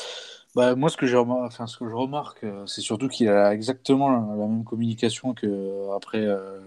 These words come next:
la remontada, même si j'en ai marre d'entendre ce mot, euh, de Liverpool contre Dortmund en deux mille seize,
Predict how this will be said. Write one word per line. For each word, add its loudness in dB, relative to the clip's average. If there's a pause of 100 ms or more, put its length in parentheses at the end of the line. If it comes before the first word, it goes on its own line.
(120)
la 0
remontada, 0 (920)
même 0
si -6
j'en 4
ai 4
marre 6
d'entendre 0
ce -2
mot, 2 (840)
euh, 0 (680)
de 6
Liverpool 6
contre 4
Dortmund 6
en 6
deux 2
mille 4
seize, 0